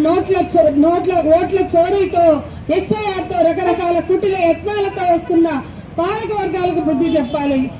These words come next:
అట్లాగే పదేళ్ల పాలనలో బీఆర్ఎస్ పార్టీ ప్రజలకు ఎంత వంచన చేసిందో గుర్తుపెట్టుకోవాలి. అట్లాగే ఓట్లు, ఓట్ల, ఓట్ల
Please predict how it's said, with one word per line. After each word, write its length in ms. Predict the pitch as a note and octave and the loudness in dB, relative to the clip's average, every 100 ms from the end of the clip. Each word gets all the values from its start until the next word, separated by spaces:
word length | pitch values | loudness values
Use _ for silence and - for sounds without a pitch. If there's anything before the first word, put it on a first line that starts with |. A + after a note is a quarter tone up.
| - - | -12 -6
అట్లాగే 420 | D#4+ G#4+ G#4+ G#4+ G4 - - D#4+ - - | -4 -2 -2 -2 -4 -4 -8 -10 -6 0
పదేళ్ల 380 | D#4+ G#4 A4+ A4 G#4 | 2 2 0 -4 -4
పాలనలో 560 | F#4 G#4+ A4+ A#4 A#4 G4+ B3+ - - - | -4 -2 -2 -2 -2 -4 -6 -12 -16 0
బీఆర్ఎస్ 580 | E4 A4 G#4+ G#4 G#4 - - | 2 2 0 -2 -2 -4 -4
పార్టీ 400 | F#4 B4 - A#4 D#4+ - - - | -4 -4 -6 -4 -6 -10 -12 -2
ప్రజలకు 400 | D4 E4 F4 E4 | 0 2 2 2
ఎంత 160 | D#4+ D#4+ D#4+ | 2 2 2
వంచన 360 | D4 F4+ F#4+ F#4+ F4+ | 2 2 2 2 2
చేసిందో 360 | E4+ E4+ E4 D#4+ | 0 2 4 4
గుర్తుపెట్టుకోవాలి. 840 | D4 - C#4+ C#4+ - C#4+ C#4 C4 B3 - - - - | 2 2 0 -2 -2 -2 2 4 2 0 -12 -16 -10
అట్లాగే 460 | E4 G#4+ G#4+ A4 G#4 D#4+ C4 B3+ B3 E4+ | -6 -4 -4 -4 -2 -2 -4 -6 -4 -2
ఓట్లు, 340 | A4 - A4+ G#4+ F#4 - D#4 C4+ D#4+ | -2 -4 -4 -6 -6 -4 -4 0 0
ఓట్ల, 220 | G4+ G#4 G4+ F#4+ E4+ | 0 -2 -4 -2 -2
ఓట్ల 220 | F#4+ F#4 | -2 -2